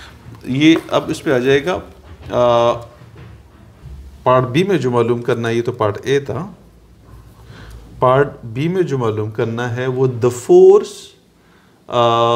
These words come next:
at the large pis-, piston। ठीक है, the force at the large piston,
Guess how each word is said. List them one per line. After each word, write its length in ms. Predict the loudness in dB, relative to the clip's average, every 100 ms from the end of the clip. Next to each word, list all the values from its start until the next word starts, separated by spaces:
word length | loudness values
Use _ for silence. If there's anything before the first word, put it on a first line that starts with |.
| -2 -4 0
at 160 | 2 4
the 120 | 4
large 280 | 4 2 -2 -10
pis-, 220 | -12 -16 -20 _ -10
piston। 420 | -10 -10 -16 -12
ठीक 180 | -12 -8
है, 140 | -10 -12 -20 _ _ _ _ _ _ _ _ _ _ -20 -20 -20 -20 -20 -20 -20 -20 -20 _ _ _ _ _ _ _ _ _ _
the 180 | -18 -16
force 460 | -4 0 0 0 -6 -20 -20 -20 _ _ _ -20 -20 _ _ _ _ _ _ _ _ _ -20 -8
at 200 | -6 -4
the 100 | -4 0
large 600 | 2 2 0 -4 -8 -12 -16 _ _ _ _ _
piston, 540 | -6 -4 -8 -8 -8